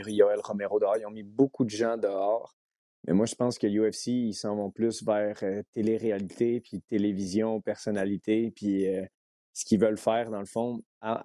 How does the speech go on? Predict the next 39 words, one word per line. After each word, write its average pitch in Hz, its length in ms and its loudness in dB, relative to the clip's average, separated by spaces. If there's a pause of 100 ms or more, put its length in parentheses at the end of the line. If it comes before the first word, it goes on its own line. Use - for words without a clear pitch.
à 113 60 2
mon 117 220 0
humble 113 320 0
avis, 107 360 -2 (240)
plus 104 320 0
que, 101 220 -2
que, 101 220 -4
que, 101 260 0
que 101 220 0
des 98 200 0
données 101 420 0
que, 101 200 0
que, 101 340 -4
que, - 160 -2
que 101 180 2
j'ai 98 160 2
lues. 120 160 4
J'ai 117 200 0
rien 107 220 2
lu 104 120 0
là-dessus, 104 320 0
mais 135 100 0
c'est 107 160 -2
mon, 98 280 0
mon 101 220 0
humble 104 220 2
opinion 101 280 -2
sur 104 140 -4
la 104 100 2
situation. 104 500 0
Tu 113 140 -4
sais, 110 40 -2
tant 113 160 0
qu'à 110 160 0
payer 107 280 0
des 98 160 0
gars 107 120 0
un 104 140 0
demi-million 98 720 -2